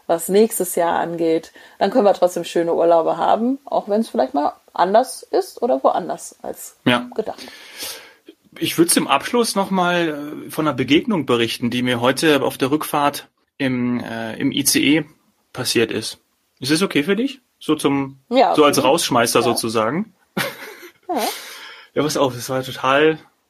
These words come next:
Speaker 2: ich muss sagen, es war total schön. Wenn's, wär's vor Weihnachten passiert, wär das eine Weihnachtsgeschichte und die hätte ich am dreiundzwanzigsten bringen können, aber sie ist mir heute passiert. Der Zug hält am Hauptbahnhof hier in München. Wir verlassen unser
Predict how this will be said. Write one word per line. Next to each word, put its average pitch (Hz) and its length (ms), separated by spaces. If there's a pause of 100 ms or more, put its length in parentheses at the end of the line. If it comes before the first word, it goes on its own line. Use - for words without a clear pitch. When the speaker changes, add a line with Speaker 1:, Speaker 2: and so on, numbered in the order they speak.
(180)
Speaker 2:
ich 131 80
muss 170 100
sagen, 185 100
es - 60
war 180 80
total 165 240
schön. 120 340
Wenn's, 139 400
wär's 170 160
vor 190 160
Weihnachten 190 360
passiert, 165 340
wär 151 80
das 151 140
eine 131 100
Weihnachtsgeschichte 135 640
und 143 60
die 131 60
hätte 123 60
ich - 60
am 131 100
dreiundzwanzigsten 127 880 (400)
bringen 123 300
können, 147 220
aber 156 120
sie 156 80
ist 147 80
mir 135 80
heute 165 240
passiert. 123 500 (680)
Der 143 120
Zug 262 400
hält 180 280
am 139 160
Hauptbahnhof 196 540
hier 170 120
in 147 60
München. 240 600 (100)
Wir 143 140
verlassen 143 360
unser 143 400